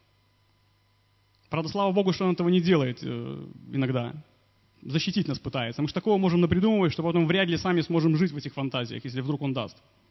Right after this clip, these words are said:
И Бог, э,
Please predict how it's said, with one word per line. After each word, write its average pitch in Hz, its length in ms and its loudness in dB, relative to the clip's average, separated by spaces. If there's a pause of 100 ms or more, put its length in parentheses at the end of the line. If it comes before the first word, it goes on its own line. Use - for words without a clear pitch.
(2250)
И 185 100 10
Бог, 277 400 4
э, 185 380 2